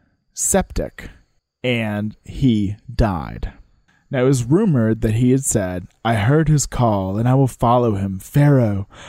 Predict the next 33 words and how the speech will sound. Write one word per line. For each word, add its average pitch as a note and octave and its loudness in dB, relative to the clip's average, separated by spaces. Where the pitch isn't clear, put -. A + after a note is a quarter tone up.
I'm D#3+ 4
returning D3 2
to D3 4
you." B2 2
Woo! B4+ 2
I C3+ -4
mean, C3 2
that's A#2 0
just G#2 -4
some F2+ -8
paper. F2+ -8
<laughs> - -20
Yellow D#3 2
journalism. A#2+ -6
And B2+ -4
he C#3 2
had F3+ 0
suffered G3 0
with D3+ 2
a D3 4
fever A#2+ 2
before A2+ 2
he A#2+ 4
died. D#2+ -6
And C#3 2
one G#3+ 2
night G#2 0
at A2+ -4
a A2 -2
theater, A2 0
he A2 2
became C#3+ 2
delusional C#3 2